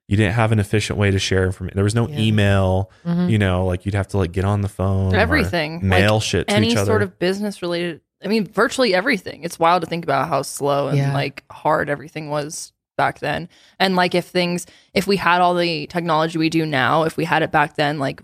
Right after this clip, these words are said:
Speaker 3: would we be able to get way further on these,
Speaker 2: On some of
Speaker 3: like,
Speaker 2: these
Speaker 3: s-,
Speaker 2: cases?
Speaker 3: yeah, on some of these super, like, historic, you know, cases and stuff?
Speaker 2: Yeah, like, how much does the timing
Speaker 3: Exactly.
Speaker 2: really add to a case being solved or not, you know?
Speaker 3: Mm-hmm.
Speaker 2: Yeah, you wonder if someone would be able to get away with these types of crimes today.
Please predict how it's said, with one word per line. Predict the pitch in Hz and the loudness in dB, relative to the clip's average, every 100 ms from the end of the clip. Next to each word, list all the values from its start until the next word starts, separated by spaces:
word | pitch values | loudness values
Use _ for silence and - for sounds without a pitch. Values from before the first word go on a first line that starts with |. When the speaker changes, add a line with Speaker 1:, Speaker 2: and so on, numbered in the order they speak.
| - | -2
Speaker 3:
would | 165 156 | -2 0
we | 151 | -4
be | 160 | -4
able | 135 151 | -4 -6
to | - | -6
get | - - | -6 -4
way | 151 139 | -4 -6
further | - 147 139 139 143 151 - | -6 -4 -2 -2 -4 -4 -4
on | 170 156 | -4 -4
these, | 147 147 | -6 -4
Speaker 2:
On | 147 | -2
some | 151 | -2
of | |
Speaker 3:
like, | 156 | -2
Speaker 2:
these | 139 - | -4 -6
Speaker 3:
s-, | |
Speaker 2:
cases? | 139 185 | -2 4
Speaker 3:
yeah, | 202 160 | 4 4
on | |
some | 170 165 | 0 -2
of | 151 | -2
these | 147 - | -2 -4
super, | - 160 143 | -4 -2 0
like, | 127 147 | 0 -2
historic, | 151 - 151 143 135 - - | -4 -4 -2 -2 -2 -6 -16
you | - | -12
know, | 139 | -12
cases | - 123 - 151 | -12 -14 -10 -12
and | 156 | -10
stuff? | 156 160 160 | -2 2 4
Speaker 2:
Yeah, | 170 190 185 160 | 4 6 4 4
like, | 156 160 | 2 2
how | 180 214 | 2 4
much | 233 - | 2 2
does | 190 160 | -2 0
the | 151 | -2
timing | - 147 151 151 135 127 131 | 0 2 2 2 -2 -4 -8
Speaker 3:
Exactly. | 165 175 240 - - 151 160 | -4 -2 -2 -4 -18 -12 0
Speaker 2:
really | 156 156 147 | 4 4 4
add | 135 139 135 135 135 139 _ _ - | 2 2 2 0 -4 -16 _ _ -6
to | - 139 135 131 135 143 | -2 0 0 -2 -4 -8
a | |
case | - 135 127 | -2 -2 -2
being | - 131 | -6 -10
solved | - 123 127 143 | -4 -2 -2 -8
or | |
not, | 135 135 135 | -20 -20 -18
you | 139 | -16
know? | 135 135 | -14 -2
Speaker 3:
Mm-hmm. | 202 196 | 0 2
Speaker 2:
Yeah, | 143 143 | 2 0
you | 147 160 | 2 4
wonder | 175 170 | 4 4
if | 165 - | 2 -2
someone | 160 151 156 | 0 0 -2
would | 151 | -2
be | 143 | 0
able | 135 | -2
to | 139 | -4
get | 139 | -6
away | 135 131 131 | -4 -2 -4
with | 127 | -6
these | 120 120 - | -10 -12 -12
types | 135 123 | -12 -14
of | - | -16
crimes | - 135 123 - | -12 -10 -8 -6
today. | 127 123 - | -2 -2 -4